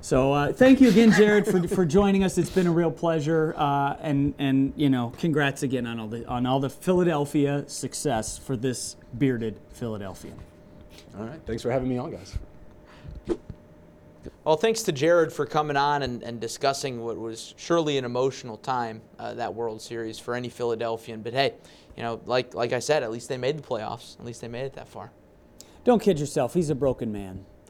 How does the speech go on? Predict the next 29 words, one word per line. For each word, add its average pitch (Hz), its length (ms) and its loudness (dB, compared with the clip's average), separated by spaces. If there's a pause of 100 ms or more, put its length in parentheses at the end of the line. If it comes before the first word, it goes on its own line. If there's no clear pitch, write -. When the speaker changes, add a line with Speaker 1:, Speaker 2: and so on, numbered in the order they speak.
(880)
Speaker 3:
Okay. 110 260 -4 (480)
Um, 147 480 4 (180)
one 170 260 2
thing 247 200 0
we 175 100 4
didn't 165 400 2
mention 131 460 -2
with, 113 380 -6
with 120 280 -6
Jared, 104 460 -6 (320)
one 156 260 2
other 160 360 2 (100)
headline 131 500 0
in 113 80 -6
Philadelphia 110 800 -2
outside 120 460 -2
of 113 60 -4
the, 110 280 -2
the - 100 -12
Phillies' 143 360 2
great 127 300 2
run, 117 460 -4 (380)
what 117 200 -6
the 127 80 -6
Eagles 147 360 2
are 127 80 0
doing 120 280 -2
right 110 220 -6
now, 107 340 -10